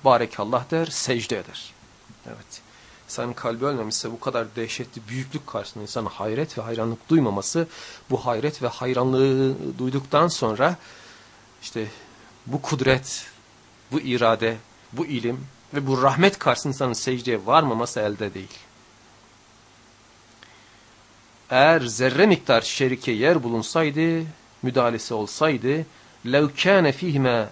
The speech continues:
آلِهَةٌ اِلَّا اللّٰهُ لَفَسَدَتْ" ayet-i kerimesinin delaletiyle nizam bozulacaktı, suret değişecekti, fesadın asarı görünecekti. Evet, ayet-i kerimede eğer orada, yani semada ve arzda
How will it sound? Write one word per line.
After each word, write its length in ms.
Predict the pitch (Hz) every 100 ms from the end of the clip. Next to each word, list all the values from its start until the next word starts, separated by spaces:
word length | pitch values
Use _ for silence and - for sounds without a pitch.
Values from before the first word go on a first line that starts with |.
| -
آلِهَةٌ 640 | 131 127 175 160 - 127
اِلَّا 220 | 117 123 120
اللّٰهُ 480 | 113 131 127 113
لَفَسَدَتْ" 500 | 110 135 131 127 113
ayet-i 260 | 113 110 -
kerimesinin 580 | 120 113 113 131 131 104
delaletiyle 720 | 113 107 104 - 110 139 175 - - - -
nizam 480 | 117 123 117 110 98
bozulacaktı, 800 | 107 113 110 139 139 165 165 165
suret 560 | 165 - 147 120 101 -
değişecekti, 640 | 104 101 - 135 135 135 131
fesadın 400 | 131 - 113 123
asarı 500 | 101 107 - 110 110
görünecekti. 640 | 104 98 92 92 92 - - _ - - - - _
Evet, 200 | 113 -
ayet-i 280 | 113 113 -
kerimede 500 | - 113 113 139 170 - - - - -
eğer 280 | 117 127 127
orada, 340 | 127 120 107 107 - - - _ _ _ - - -
yani 100 | 92
semada 520 | - 110 107 113 127
ve 60 | 110
arzda 420 | 98 98 90 92